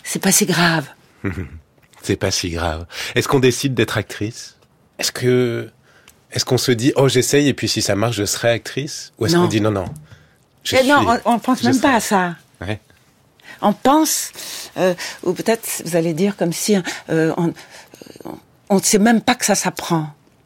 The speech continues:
Speaker 1: Que, que c'est, allez, on, on, on va, on va sortir du noir pour aller dans un autre noir.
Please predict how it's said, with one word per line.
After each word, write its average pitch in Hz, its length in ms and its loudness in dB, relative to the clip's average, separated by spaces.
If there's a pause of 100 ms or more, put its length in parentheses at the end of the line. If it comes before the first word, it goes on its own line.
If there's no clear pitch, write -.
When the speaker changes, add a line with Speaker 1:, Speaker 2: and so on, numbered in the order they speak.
(1120)
Speaker 1:
Que, 165 380 0 (800)
que 170 100 -6
c'est, 214 340 4 (180)
allez, 190 200 4
on, 156 80 2 (240)
on, 170 160 0 (160)
on 175 80 0
va, 170 140 0 (360)
on 170 60 0
va 170 80 2
sortir - 460 2
du 165 160 0
noir 190 320 4
pour 180 160 -6
aller 180 160 2
dans 165 240 0
un 170 160 4
autre 196 280 2
noir. 160 540 2